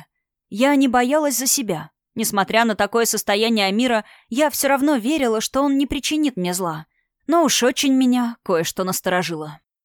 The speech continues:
Еще когда мы выходили из бального зала,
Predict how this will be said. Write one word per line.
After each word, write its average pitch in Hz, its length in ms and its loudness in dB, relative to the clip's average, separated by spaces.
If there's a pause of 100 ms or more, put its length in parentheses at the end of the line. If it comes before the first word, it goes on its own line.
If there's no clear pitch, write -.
(500)
Еще 262 320 0
когда 240 340 2
мы 254 120 4
выходили 214 500 0
из 175 120 0
бального 202 440 2
зала, 185 500 -2